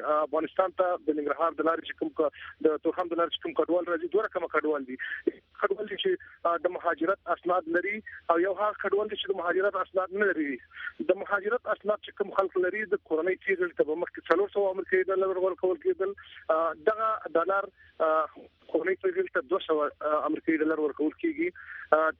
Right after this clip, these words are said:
چې کوم خلک اسناد لري او چې کوم خلکو اسناد نه درلودل، پخوا به د دې خلکو سره د مرستې اندازه کمه وه، یعنې پنځلس فیصده هغه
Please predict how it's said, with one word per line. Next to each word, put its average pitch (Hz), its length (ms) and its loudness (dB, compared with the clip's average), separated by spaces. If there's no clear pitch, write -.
چې 170 320 2
کوم 233 120 0
خلک 190 340 -2
اسناد - 420 -2
لري - 160 0
او - 20 6
چې - 60 -10
کوم 269 180 2
خلکو - 340 -2
اسناد 208 380 -2
نه 220 160 0
درلودل، 214 480 0
پخوا 208 320 0
به 208 80 -4
د 185 100 -2
دې 196 160 -4
خلکو 196 240 -4
سره 196 160 2
د 165 140 0
مرستې 185 840 -2
اندازه 160 320 0
کمه 196 200 0
وه، 185 140 0
یعنې 160 240 -2
پنځلس 175 420 -2
فیصده 170 320 2
هغه 151 280 0